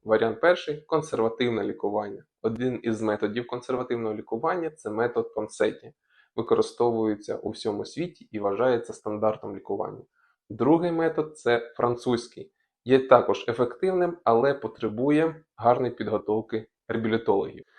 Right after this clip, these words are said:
Саме, е, консервативний метод лікування є основним методом лікування при уродженій клишоногості.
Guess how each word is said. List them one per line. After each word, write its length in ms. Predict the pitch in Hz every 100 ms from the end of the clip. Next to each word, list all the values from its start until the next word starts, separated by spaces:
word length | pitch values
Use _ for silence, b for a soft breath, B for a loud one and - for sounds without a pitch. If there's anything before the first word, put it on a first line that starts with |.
| b b
Саме, 520 | - 151 156 156 156
е, 280 | 123 123 117
консервативний 960 | 117 135 131 143 139 143 151 123 110 101 -
метод 320 | 117 117 -
лікування 800 | 104 - 107 117 147 160 160 156 _ _ _ _
є 400 | 110 107 123 135 - _ _
основним 720 | - 117 - 120 110 113 131 113
методом 460 | 107 104 95 101
лікування 500 | 101 - 101 110 110
при 220 | 107 104
уродженій 540 | 95 104 107 104 101 101
клишоногості. 720 | - 101 101 98 - - _